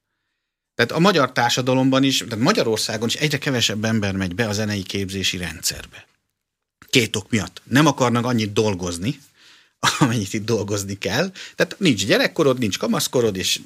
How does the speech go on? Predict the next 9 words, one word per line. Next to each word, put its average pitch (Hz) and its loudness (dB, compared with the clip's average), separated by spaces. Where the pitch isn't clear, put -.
nincs 98 -2
felnőtt - -6
korod. - -12
Ez 147 2
ilyen 117 4
egyszerű, 80 -4
a - -4
zenész 92 -2
élet. 73 -10